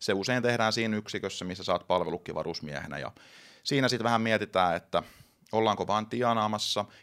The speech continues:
ja harjoitellaan lisää sitä johtajuutta ja ollaan hyviä sotilaita sit aikanaan reservissä, vai mentäisikö siitä vielä seuraavalle,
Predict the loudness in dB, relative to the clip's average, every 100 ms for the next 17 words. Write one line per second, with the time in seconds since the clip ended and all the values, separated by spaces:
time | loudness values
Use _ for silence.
0 | -12 -4 0 2 4 4 4 2 2 2
1 | 0 0 0 0 0 0 0 -2 0 -4
2 | 0 2 2 -2 -20 -6 -2 0 0 0
3 | 0 0 -2 _ _ -10 -6 -2 0 0
4 | -2 -4 -4 -4 -6 -4 -2 -2 -4 -6
5 | -6 2 4 4 0 -2 -4 -4 -6 -4
6 | -2 0 0 0 -2 -4 -8